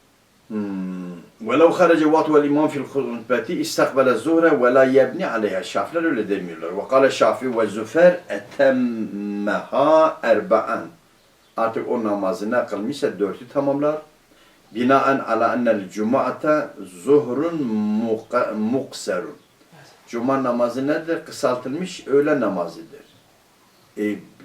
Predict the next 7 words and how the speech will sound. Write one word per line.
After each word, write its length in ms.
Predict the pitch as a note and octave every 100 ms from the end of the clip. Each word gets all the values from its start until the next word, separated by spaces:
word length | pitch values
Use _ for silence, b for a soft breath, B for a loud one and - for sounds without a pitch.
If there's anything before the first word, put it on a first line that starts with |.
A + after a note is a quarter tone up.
| F#2 -
cuma 260 | A#2+ C#3+
olmuyorsa 680 | C#3 A#2+ A2 G#2 - F3 -
öğleye 540 | C3+ C#3 D3 D#3+ D3+
devam 280 | G#2+ G2 F#2
edilir. 480 | - - - - - _ _ _ b b b
لِمَكَانِ 680 | G#2 B2 B2 - B2+ B2 G#2
الْخُطْبَةِ, 1000 | F#2+ B2 A#2+ - G2+ G2 - C#3 D3 D3+